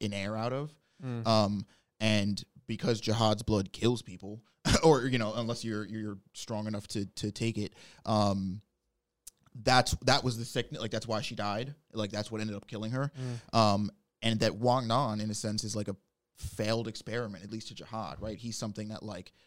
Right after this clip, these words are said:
Speaker 1: you know, he, I, I think he might have even considered that, like, because the, the mom or the, the woman couldn't handle his blood, he's like,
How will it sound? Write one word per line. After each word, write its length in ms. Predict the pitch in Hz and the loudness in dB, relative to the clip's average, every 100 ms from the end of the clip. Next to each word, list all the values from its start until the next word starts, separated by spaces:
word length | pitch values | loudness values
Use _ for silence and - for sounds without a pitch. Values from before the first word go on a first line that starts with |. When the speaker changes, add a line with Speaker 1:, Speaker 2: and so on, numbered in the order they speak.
| _ _ _ _ 123 | _ _ _ _ -8
Speaker 1:
you 100 | 113 | -8
know, 100 | 80 - _ | -8 -14 _
he, 120 | - - | -20 -2
I, 140 | 123 117 - | 0 0 -2
I 120 | 110 | -2
think 180 | 135 135 | -2 -4
he 100 | 139 | -2
might 160 | 123 123 | -2 -2
have 80 | |
even 160 | 123 113 | -4 -6
considered 340 | 110 113 110 | -6 -4 -2
that, 120 | 107 78 | -2 -4
like, 200 | 104 - | -6 -8
because 400 | - 127 107 - - | -6 -4 -4 -8 -6
the, 360 | 104 98 80 - - - | -6 -6 -10 -14 -20 -14
the 280 | 113 98 98 - | -8 -6 -6 -10
mom 500 | - 107 104 101 113 | -10 -4 -2 0 0
or 140 | 107 101 | -2 -4
the, 380 | 104 101 90 - - | -6 -8 -8 -10 -8
the 100 | 101 | -8
woman 380 | 104 101 113 | -6 -4 -2
couldn't 260 | 117 135 117 | -2 -2 -2
handle 300 | 131 131 135 | -6 -6 -6
his 100 | 131 | -6
blood, 240 | 139 143 | -6 -6
he's 120 | 135 101 | -6 -8
like, 160 | 101 | -10